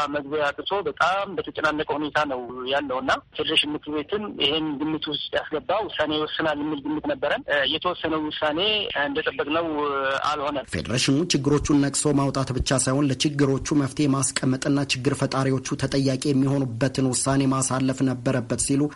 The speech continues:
Speaker 2: አስተያየት ሰጪዎቹ አብራርተዋል።
Speaker 1: በውሳኔው ላይ ምንድን ነው? አንደኛ ህገ መንግስት ተጥሷል ይላል። ህገ መንግስት ከተጣሰ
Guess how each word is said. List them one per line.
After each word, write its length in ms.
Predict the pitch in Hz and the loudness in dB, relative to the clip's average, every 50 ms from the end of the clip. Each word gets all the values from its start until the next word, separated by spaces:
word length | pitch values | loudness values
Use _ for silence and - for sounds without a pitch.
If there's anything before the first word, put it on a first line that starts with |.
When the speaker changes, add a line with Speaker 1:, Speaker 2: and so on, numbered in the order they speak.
| - 120 | 0 2
Speaker 2:
አስተያየት 480 | 135 151 - - - 156 147 143 - | 2 2 2 2 2 2 2 2 2
ሰጪዎቹ 440 | - 143 127 - - 147 139 - - - - | 0 0 0 2 2 0 0 0 0 0 0
አብራርተዋል። 640 | 95 - - 85 85 - - - - - - - - - _ | 0 0 -4 -6 -6 -6 -6 -6 -6 -4 -6 -6 -8 -8 _
Speaker 1:
በውሳኔው 460 | - 170 175 - - 180 180 185 185 | -4 -2 -2 0 0 0 0 0 0
ላይ 120 | 180 185 185 180 | 0 -2 -2 -2
ምንድን 260 | 180 175 175 180 185 | -2 -2 -2 -2 0
ነው? 140 | 214 247 269 254 - - | -2 -2 -2 -2 -2 0
አንደኛ 300 | 147 151 151 175 180 196 226 233 226 - | 0 0 2 0 0 0 0 0 0 0
ህገ 200 | 170 170 160 170 175 | -2 -4 -2 -2 -2
መንግስት 360 | 175 175 175 170 175 - - - 165 156 151 | 0 0 -2 -2 -4 -6 -4 -4 -4 -2 -2
ተጥሷል 500 | - 165 175 - - - - 180 175 175 170 165 160 156 156 147 139 | -2 -4 -4 -4 -4 0 0 0 0 0 -2 -2 -2 0 0 -2 -2
ይላል። 280 | 147 156 156 165 151 170 - _ - | -2 0 0 0 -2 -4 -8 _ -6
ህገ 180 | 160 147 139 170 170 | -6 -4 -2 -2 -2
መንግስት 360 | 180 180 180 160 185 175 - - | 0 -2 -2 -2 -4 -6 -6 -6
ከተጣሰ 500 | - 165 160 180 175 - - 180 165 - | -6 -4 -2 -2 -2 0 0 0 0 0